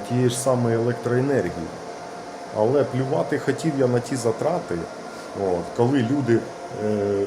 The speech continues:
вообще ігнорують оце все і потім, е, експлуатують той акумулятор іще по максимуму. Тобто є там, ну, зібрали якусь збірку на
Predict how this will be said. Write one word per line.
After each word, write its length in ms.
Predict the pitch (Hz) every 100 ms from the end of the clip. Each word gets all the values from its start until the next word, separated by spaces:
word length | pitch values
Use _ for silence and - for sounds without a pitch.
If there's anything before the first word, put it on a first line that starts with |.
| 90 - - -
вообще 360 | 117 123 - 120
ігнорують 640 | 107 95 120 131 123 104 110
оце 220 | 104 110
все 400 | - - 147 165 165 - - - -
і 220 | 117 113 110 -
потім, 420 | 139 135 113 107 - - - -
е, 180 | 104 101 135
експлуатують 840 | - - 135 139 170 143 113 -
той 140 | 107 104
акумулятор 800 | 107 - 117 123 120 98 87 101 -
іще 380 | 113 - 110 92 -
по 140 | 196 160
максимуму. 1000 | 110 110 95 87 - - 120 139 151 165 175 - - - - - 165
Тобто 360 | 139 107 117
є 300 | 110 170 262 262
там, 120 | 196 185 -
ну, 200 | 175 117 104
зібрали 500 | 131 143 165 185 151
якусь 300 | 147 147 147
збірку 500 | 113 113 170 - - 139
на 200 | 131 135